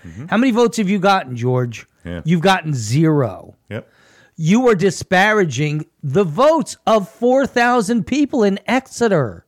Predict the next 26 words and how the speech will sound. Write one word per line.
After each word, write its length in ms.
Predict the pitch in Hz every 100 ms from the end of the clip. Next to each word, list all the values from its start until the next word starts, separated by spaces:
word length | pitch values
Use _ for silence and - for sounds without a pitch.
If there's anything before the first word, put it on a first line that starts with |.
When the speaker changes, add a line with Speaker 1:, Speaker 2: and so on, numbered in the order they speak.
| -
Speaker 1:
Yep. 260 | 135 - _ _
But 140 | 123
you 120 | 143 165
wanna 200 | 202 190
disparage 680 | 175 175 170 165 156 117
Dave 280 | 92 131 131
Hughes? 500 | 139 143 160 185 - _ _ _ _ -
Whatever. 480 | 92 87 73 65 - _ _ _ -
You 180 | 123
just 260 | 175 175 170
disparage, 560 | 156 - 143 123 113 -
oh, 180 | 139 131
three 300 | - 151 151
cronies. 480 | - 151 131 90 - _
So 200 | _ -
was 180 | 139 139
he 120 | 165
talking 420 | 170 175 180 180 180
about 220 | 165 160
the 80 | 156
people 340 | - 170 165
that 180 | 151 151
were, 280 | 135 131 -
that 220 | 123 127
spoke 320 | - - 156 151
earlier? 480 | 131 147 196 262